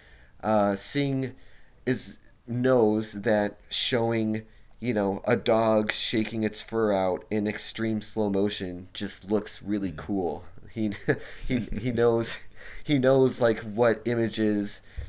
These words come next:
Speaker 1: if you, if you kind of extend them out with extreme slow motion, uh, just have this just beautiful visual richness.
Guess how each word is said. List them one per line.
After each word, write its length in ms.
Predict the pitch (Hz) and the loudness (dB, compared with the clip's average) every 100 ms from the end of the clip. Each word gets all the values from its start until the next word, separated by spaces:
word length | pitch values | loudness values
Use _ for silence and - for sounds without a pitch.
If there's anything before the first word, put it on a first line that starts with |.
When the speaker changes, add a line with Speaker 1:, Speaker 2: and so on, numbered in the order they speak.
| - | -6
Speaker 1:
if 200 | 107 - | -6 -2
you, 300 | 113 107 107 | 0 2 0
if 160 | 110 110 | -4 -6
you 80 | 110 | -4
kind 220 | 117 110 | -2 0
of 180 | 104 - | 0 -4
extend 600 | 113 - - - 113 113 110 | -6 -4 -4 -2 0 0 -2
them 180 | 107 107 | 0 2
out 240 | 104 82 | 0 0
with 200 | 98 104 | -4 -6
extreme 460 | 104 - - 113 107 | -6 -6 -4 -2 -2
slow 260 | - 107 | -2 -2
motion, 560 | 104 98 101 101 92 101 - - - - - | 0 0 0 -4 -6 -10 -14 -16 -18 -14 -2
uh, 320 | 101 92 87 - - - - | 0 2 0 -6 -20 -16 -6
just 220 | 113 - | -4 -2
have 200 | 104 101 | -4 -2
this 400 | 107 98 - - - - - - - | -2 -2 -2 -6 -12 -20 -20 -20 -20
just 240 | - - - - - | -10 -8 -8 -12 -10
beautiful 800 | 104 123 113 - 110 104 101 98 - - - - | -2 0 0 -2 0 2 0 -4 -14 -20 -20 -20
visual 800 | 95 117 120 117 107 101 101 98 - | -8 -2 -2 -2 -2 -2 -2 -4 -8
richness. 680 | 95 104 104 - 85 - - | -4 -2 -2 -8 -4 -4 -4